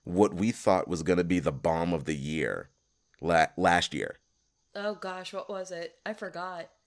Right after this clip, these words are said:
Speaker 1: It was gonna be Venom.
Speaker 2: And then
Speaker 1: It was Mortal
Speaker 2: China
Speaker 1: Engines.
Speaker 2: loved it.
Speaker 1: <laughs> Right? <laughs> Well, no, it wasn't Mortal Engines. It was, uh, it was Holmes and Watson.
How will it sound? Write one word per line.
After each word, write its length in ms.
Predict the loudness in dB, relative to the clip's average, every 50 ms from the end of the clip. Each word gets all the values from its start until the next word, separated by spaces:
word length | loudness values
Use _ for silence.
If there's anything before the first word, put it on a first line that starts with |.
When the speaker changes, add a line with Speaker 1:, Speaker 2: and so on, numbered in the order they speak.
| _ _ _ _ 8
Speaker 1:
It 120 | 8 8
was 140 | 8 6 6
gonna 180 | 6 6 6 6
be 120 | 6 4
Venom. 560 | 2 2 0 0 0 -2 -4 -6 -8 -12 -18 _ _ _ _ _ _ _ _ _ _ _ _ _ _ _ _ _ _ _ -2
Speaker 2:
And 240 | -2 0 0 2 2
then 300 | 2 2 2 0 -2 -8 -12 _ _ _ _ _ _ _ _ _ _ _ _ 4
Speaker 1:
It 140 | 6 6
was 140 | 6 6 6
Mortal 260 | 10 10 10 10 10
Speaker 2:
China 160 | 8 8 6 6
Speaker 1:
Engines. 180 | 6 6 6
Speaker 2:
loved 220 | 4 4 2 2 2
it. 300 | 2 2 0 -2 -4 -6 -8 -8 -2 2
Speaker 1:
<laughs> 380 | 6 12 12 12 12 12 12
Right? 760 | 12 12 12 12 12 12 12 12 12 12 12 12 12 12 8 8 10
<laughs> 500 | 12 12 12 12 8 2 -8 -4 4 8
Well, 100 | 10 12
no, 160 | 12 12 12
it 60 | 12 12
wasn't 260 | 12 12 12 10 8
Mortal 220 | 8 8 8 6 4
Engines. 280 | 0 -2 -4 -6 -2 -2
It 100 | 0 2 2
was, 160 | 2 6 8
uh, 440 | 8 10 10 10 8 8 4 2 -2
it 380 | -6 _ _ _ _ _ 0 4
was 60 | 6
Holmes 300 | 8 10 10 8 8 6
and 100 | 6 6
Watson. 500 | 6 6 6 4 2 -2 -6 -6 -6